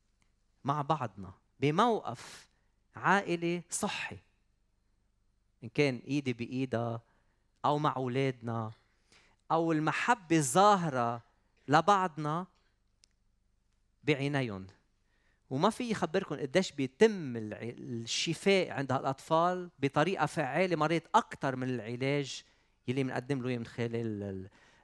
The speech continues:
ال-، ال-، ال-، طب النفس أو ال-، السوشيال وورك، ال-، الخدمات الاجتماعية، العمل الاجتماعي.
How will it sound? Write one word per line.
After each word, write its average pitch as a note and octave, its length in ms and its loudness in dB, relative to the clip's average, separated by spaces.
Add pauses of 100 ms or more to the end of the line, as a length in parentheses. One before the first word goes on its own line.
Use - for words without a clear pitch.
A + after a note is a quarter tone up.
(120)
ال-، G2+ 200 -4 (800)
ال-، - 40 -20 (340)
ال-، A2+ 180 -12 (560)
طب A#2+ 260 -4
النفس G#2 720 -4
أو G#2+ 400 -6
ال-، G2 180 -8 (580)
السوشيال B2+ 480 -8
وورك، F#2 300 -10
ال-، F2+ 480 -14
الخدمات A2 520 -6
الاجتماعية، F#2+ 680 -12
العمل G2+ 300 -4
الاجتماعي. F#2+ 540 -14